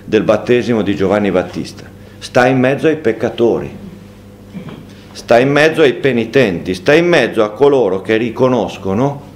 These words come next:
avvicinandosi al battesimo purificatore di Giovanni, di essersi molto allontanati da Dio.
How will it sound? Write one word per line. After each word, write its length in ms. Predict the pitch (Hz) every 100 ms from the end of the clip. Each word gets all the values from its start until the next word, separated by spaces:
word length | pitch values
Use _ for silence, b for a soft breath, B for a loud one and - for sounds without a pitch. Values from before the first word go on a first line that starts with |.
| B B B B - - -
avvicinandosi 840 | 98 95 101 110 131 135 120 123
al 100 | 101
battesimo 580 | 101 104 131 117 117 95
purificatore 840 | - 101 95 101 101 95 127 110
di 120 | 95
Giovanni, 400 | 90 117 110 95
di 120 | 95 135
essersi 500 | 139 131 113 - 123
molto 560 | 131 196 185 - 131
allontanati 720 | 98 98 92 101 104 98 98
da 140 | 90 92
Dio. 280 | 90 82